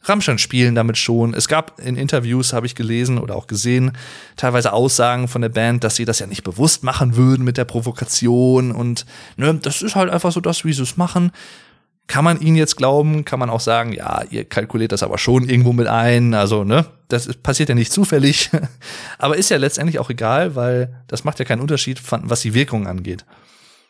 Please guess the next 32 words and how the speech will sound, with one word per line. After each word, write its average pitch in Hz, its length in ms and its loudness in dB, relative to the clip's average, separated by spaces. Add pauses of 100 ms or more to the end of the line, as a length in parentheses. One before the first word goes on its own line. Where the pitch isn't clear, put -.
(880)
Und 104 340 -2 (760)
man, 143 380 0
ich, - 240 -6
das, 143 360 -2
darauf 156 380 2
wollte 147 120 0
ich - 40 -6
auch 123 80 -6
grad 123 140 -2
hinaus. 127 440 0
Ich 156 120 -12
glaube, 208 500 0 (600)
gerade 180 220 0
auch 160 120 0
so 156 280 -2
Anfang, 143 320 0
Mitte 139 200 0
zweitausender 147 840 0
hatte - 420 -6
die 117 100 -2
Band 117 260 0
halt 123 340 -2 (520)
indirekt 143 500 2
zumindest 110 540 -2 (480)
mehr 143 180 2
und 160 60 2
mehr 143 120 2
das 139 160 0
Problem 127 680 0
zunehmend, 156 800 0
dass 131 140 -4
einfach - 380 -8